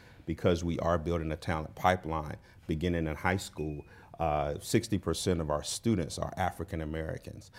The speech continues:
And therefore, when you're working with a younger generation, you're gonna almost by default build a more diverse population because the high schools now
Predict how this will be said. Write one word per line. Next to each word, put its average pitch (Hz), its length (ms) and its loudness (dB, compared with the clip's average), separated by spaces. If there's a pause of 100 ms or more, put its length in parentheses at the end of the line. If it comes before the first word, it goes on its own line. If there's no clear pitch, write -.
(240)
And 78 340 -2
therefore, 90 560 4
when 82 240 -4
you're 82 220 0
working 85 480 0
with 82 140 0
a - 20 0
younger 85 320 -2
generation, 80 800 -4
you're 90 140 2
gonna 87 340 0 (240)
almost 95 420 4
by 78 140 0
default 80 580 2 (300)
build 87 240 4
a 82 60 0
more 82 200 0
diverse 78 440 -4
population 78 720 -6
because 78 420 -4
the 80 140 -10
high 82 180 0
schools 78 340 -6
now 80 360 -2